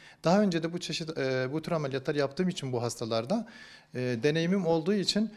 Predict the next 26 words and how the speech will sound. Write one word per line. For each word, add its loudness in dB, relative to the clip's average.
hastayı 2
buraya 6
davet 4
ettik -6
ve 0
ameliyatını -2
burada -2
gerçekleştirdik. -10
E, 0
bu 4
zor 4
bir 8
ameliyat. 4
E, 2
dediğim 2
gibi -4
yirmi 2
beş 0
çarpı 2
on 0
beş 0
santimlik -6
bir 0
tümör -2
demek, -4
e, 0